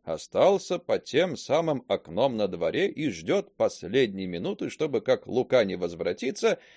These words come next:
сейчас англичанин отступит, а Морой разобьёт окно и полезет в церковь с ломом и с долотом, как настоящий злодей.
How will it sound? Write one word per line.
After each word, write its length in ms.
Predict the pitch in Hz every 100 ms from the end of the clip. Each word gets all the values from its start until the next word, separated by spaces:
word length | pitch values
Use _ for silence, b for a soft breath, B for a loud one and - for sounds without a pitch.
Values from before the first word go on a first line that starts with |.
| b
сейчас 760 | - - 190 196 - 185 226 -
англичанин 760 | 170 117 110 - 185 214 196 -
отступит, 680 | 175 - 113 117 117 113 b b
а 160 | 107 117
Морой 440 | 95 117 226 214 -
разобьёт 720 | 139 160 160 143 147 131 -
окно 340 | 101 123 214
и 80 | 170
полезет 640 | - 101 127 214 175 - _
в 60 |
церковь 500 | - 175 196 - 123
с 120 | -
ломом 400 | 76 104 185 175 135
и 80 | 131
с 140 | 120 85
долотом, 500 | 117 107 - 170 135
как 240 | 123 -
настоящий 680 | 113 - 120 113 110 - 113
злодей. 560 | 98 101 98 98 -